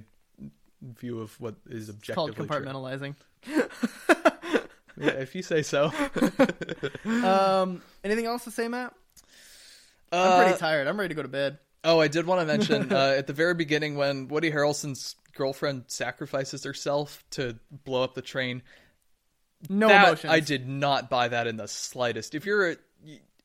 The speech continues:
Speaker 2: No
Speaker 1: you're, you're a
Speaker 2: emotions.
Speaker 1: thief and you're sacrificing yourself to pull off this job? What?
Speaker 2: Yeah, that doesn't make any sense.
Speaker 1: What?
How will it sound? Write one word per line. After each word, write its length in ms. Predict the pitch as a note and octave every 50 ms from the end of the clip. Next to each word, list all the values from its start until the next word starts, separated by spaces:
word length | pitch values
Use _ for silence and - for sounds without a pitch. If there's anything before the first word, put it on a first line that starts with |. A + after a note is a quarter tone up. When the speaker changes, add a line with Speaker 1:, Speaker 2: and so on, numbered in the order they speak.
| _ _ - - _ _ _ _ -
Speaker 2:
No 80 | F#3+ F#3
Speaker 1:
you're, 240 | G3 A3 A3 G#3 -
you're 180 | G#3 B3+ C#4 C4
a 20 |
Speaker 2:
emotions. 180 | E3+ - - -
Speaker 1:
thief 400 | - - - E4 D4 G#3+ - - -
and 120 | F3 E3+
you're 120 | E3 D#3
sacrificing 760 | C#3+ - - F3 E3 D#3+ - G3+ - G3+ G3 G3 F#3+ - G#3 G3+
yourself 400 | G3 G3 - - G#3 G#3 G3 -
to 100 | D3+ C3
pull 240 | - - D3 D#3+
off 220 | E3+ E3 E3 - -
this 200 | D#3+ C#3 - -
job? 720 | - A#2+ - - A#2 A2 A2 B2+ D#3 G3 B3+ A3+ - G#3+ - _ _ _ _ _ _ _ _ - - _ _ -
What? 560 | D3 E3 A4 C5+ E5+ D5+ - - - - - - _ _ -
Speaker 2:
Yeah, 220 | G#4 E4 E4 E4
that 120 | D#4+ E4
doesn't 140 | E4+ F#4+ F4+
make 140 | E4 D4+ D4+
any 140 | D4+ E4+ -
sense. 320 | - E3+ D#3 C#3 - - -
Speaker 1:
What? 500 | F#3 F3+ G#3+ D#4 G4+ A#4+ A#4+ A4 -